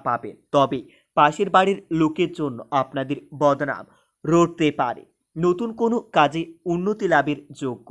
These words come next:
দেখতে পাবেন। সন্তানের আবদান পূরণে আপনাদের খরচ বৃদ্ধি পাবে। ভ্রমণের পরিকল্পনা ভেস্তে যেতে পারে। রক্তচাপ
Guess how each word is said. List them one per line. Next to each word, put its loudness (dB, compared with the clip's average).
দেখতে 6
পাবেন। -4
সন্তানের -2
আবদান 4
পূরণে -4
আপনাদের 2
খরচ -4
বৃদ্ধি 2
পাবে। -4
ভ্রমণের 0
পরিকল্পনা 0
ভেস্তে -6
যেতে 2
পারে। -8
রক্তচাপ 2